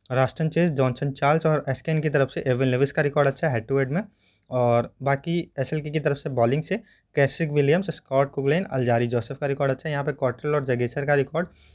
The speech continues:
थोड़ा सा डिसेंट है। इसके बाद यहाँ पे वेन्यू स्टैट्स, जब जोन, जब दोनों टीम के प्लेयर्स एक साथ नहीं खेलते हैं, मतलब एक साथ खेले ना खेले वो अलग बात है, इस ग्राउंड पे खेलते चाहे किसी भी टीम के लिए या किसी भी टीम के against खेले, पर्टिकुलर प्लेयर का रिकॉर्ड कैसा है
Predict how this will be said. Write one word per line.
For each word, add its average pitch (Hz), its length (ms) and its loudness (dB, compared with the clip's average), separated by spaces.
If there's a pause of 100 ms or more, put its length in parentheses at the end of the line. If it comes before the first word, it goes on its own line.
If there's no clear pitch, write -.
(160)
थोड़ा 175 140 6
सा 185 140 4
डिसेंट 156 540 -2
है। 170 220 -2 (400)
इसके 156 300 -2
बाद 160 400 4 (100)
यहाँ 139 220 -2
पे 165 100 0
वेन्यू 143 320 0
स्टैट्स, 123 340 -10
जब 139 180 -4
जोन, 131 440 -4
जब 135 300 -2
दोनों 131 240 -2
टीम 143 240 -4
के 156 100 -2
प्लेयर्स 117 440 -4 (380)
एक 165 200 2
साथ 160 320 -2
नहीं 156 140 -2
खेलते 139 300 -4
हैं, 202 80 -6
मतलब 151 320 -2
एक 156 120 -4
साथ 175 100 2
खेले 160 280 -4
ना 151 120 0
खेले 156 180 -4
वो 147 100 2
अलग 143 180 2
बात 127 200 0
है, 175 100 -4 (240)
इस 180 140 -2
ग्राउंड 156 400 2
पे 180 80 0
खेलते 170 260 -2
चाहे 165 160 -2
किसी - 240 -10
भी 160 80 -2
टीम 147 320 -6
के 165 100 -4
लिए 175 80 0
या 175 60 -2
किसी - 220 -6
भी 151 100 -2
टीम 139 200 -4
के 147 160 0
against 123 240 0
खेले, 113 200 -6
पर्टिकुलर 190 480 0
प्लेयर 165 320 -4
का 165 80 0
रिकॉर्ड 127 300 -2
कैसा 113 280 -6
है - 80 -14